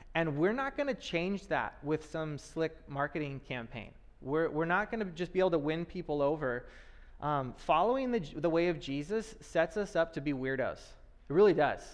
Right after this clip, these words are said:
And, and we just gotta embrace that. And we just gotta go, "Yeah, you know what? Uh, the, the, some of the things that Jesus is asking me to do is just so different from, from h-, other people's priorities and what, what, what, what, what's important for them in their lives. And for me to really build my life around Jesus,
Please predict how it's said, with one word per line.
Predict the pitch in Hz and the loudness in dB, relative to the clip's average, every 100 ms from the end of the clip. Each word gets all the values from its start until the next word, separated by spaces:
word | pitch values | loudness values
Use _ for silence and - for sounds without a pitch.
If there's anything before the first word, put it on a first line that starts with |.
| - - | -20 -6
And, | 147 160 | -2 0
and | 160 | 0
we | 165 | -2
just | 208 | 0
gotta | 240 220 | 2 2
embrace | 165 135 135 - | 0 0 -2 -2
that. | 127 98 - - | -2 -2 -6 -10
And | |
we | 139 | -8
just | 147 | -4
gotta | 180 165 | -2 0
go, | 147 | 2
"Yeah, | 160 | 2
you | 175 180 | 0 0
know | 202 | 2
what? | 214 - - | 0 -2 -6
Uh, | 143 | -6
the, | 151 165 | -2 0
the, | 165 160 - - | 0 -2 -6 -12
some | - 190 | -4 -2
of | 240 | -2
the | 240 | -4
things | 170 180 190 - - - - - - | -4 -4 -6 -10 -20 -20 -20 -10 0
that | 170 139 | 2 2
Jesus | 170 185 | -2 0
is | 190 | 2
asking | 160 156 160 185 180 | 4 4 4 -2 0
me | 175 | -2
to | 147 | -2
do | 147 156 170 | -2 0 0
is | 160 | -4
just | 175 - | -8 -6
so | 202 | -2
different | 151 147 175 175 - | -2 -2 -2 -4 -4
from, | 156 143 - 143 | -8 -8 -12 -12
from | 147 151 143 | -6 -6 -6
h-, | 151 - | -10 -4
other | 151 151 | -2 -2
people's | 170 160 151 | -4 -6 -6
priorities | - 139 143 147 151 139 | -2 0 0 -2 -4 -4
and | |
what, | 135 135 - - | -4 -4 -6 -14
what, | 127 139 135 - 135 | -6 -4 -2 -4 -6
what, | 143 143 123 | -2 -2 -2
what, | 139 135 | -6 -6
what's | 139 156 | -6 -6
important | 131 143 135 | -2 -2 -2
for | 139 | -4
them | 139 147 | -4 -4
in | |
their | 143 156 | -2 0
lives. | 165 170 170 - - | 0 0 -2 -8 -10
And | 143 | -6
for | 160 | -4
me | 151 170 | -2 0
to | 160 | 0
really | 147 160 | 0 0
build | 143 151 151 | 2 0 2
my | 143 | 0
life | 135 139 160 | 2 0 -2
around | 147 131 | -4 -4
Jesus, | 120 139 170 190 | -8 -8 -8 -8